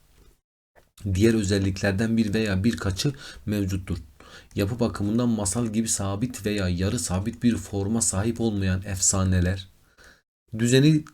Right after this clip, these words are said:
masal gibi tam net değildir. Hani efsaneler için şunu diyemeyiz. Giriş, gelişme, sonuç bölümleri gibi kesin bir şey yoktur. İcra edildikleri konuşma durumuna uygun bir biçim alarak hacimleri ilk, ikinci defa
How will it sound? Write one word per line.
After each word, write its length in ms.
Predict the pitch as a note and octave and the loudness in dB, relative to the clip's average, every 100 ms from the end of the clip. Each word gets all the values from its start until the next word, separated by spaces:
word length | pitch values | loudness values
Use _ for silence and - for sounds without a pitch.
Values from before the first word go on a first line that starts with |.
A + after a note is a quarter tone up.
| - | 0
masal 380 | A#2+ - C3+ | 2 2 2
gibi 200 | B2 C#3+ | 4 2
tam 240 | C#3+ C3+ C3 | 2 0 4
net 240 | C3+ - | 2 2
değildir. 280 | A2 F#2+ E2+ | 2 2 2
Hani 180 | F#2 G#2+ | 0 -2
efsaneler 640 | - A2 - G#2+ A2 A#2+ | -4 -4 -4 -4 -4 -2
için 240 | A#2+ - B2 | -4 -6 -8
şunu 260 | - A#2+ | -4 -2
diyemeyiz. 400 | A2+ G#2+ F2+ D2+ - - - | 0 0 -2 -4 -12 -16 -2
Giriş, 260 | A2+ B2 | 2 2
gelişme, 340 | - A2+ A2 A#2 | 2 -2 -2 -4
sonuç 360 | - A#2 A#2+ | 0 0 2
bölümleri 340 | A2+ G#2+ A2 A2+ | 2 2 2 2
gibi 180 | A2 B2 | 0 0
kesin 380 | A2+ - B2 | 2 2 2
bir 40 | A2+ | 2
şey 180 | - A#2+ | 2 2
yoktur. 300 | G#2 F#2 F#2 - - - | 2 -2 -6 -8 -16 -4
İcra 380 | A#2 G#2 A2+ A#2 | 0 2 0 0
edildikleri 540 | A2 G2+ F#2+ F#2+ G#2+ | -2 -2 -2 -2 -4
konuşma 480 | A2+ A2 G2+ - A#2 | -4 -4 -6 -2 -2
durumuna 300 | G2+ G#2+ A#2 | -2 0 0
uygun 480 | B2+ A2+ G#2 C3+ A#2+ | 2 2 2 2 4
bir 160 | B2 A2 | 4 4
biçim 300 | F#2+ C3+ - | 0 -4 -2
alarak 400 | G#2 A#2 F#2 F#2+ | -2 -2 -2 -6
hacimleri 560 | - G#2+ G#2 A2 A2+ | -6 -4 -2 0 0
ilk, 440 | B2+ C#3 C3 F2+ - - - - - - | 0 2 2 2 -6 -20 -20 -20 -20 -8
ikinci 400 | G2+ - B2 B2+ | -4 0 2 2
defa 560 | A#2+ G2 - A2 - | 0 0 0 0 -2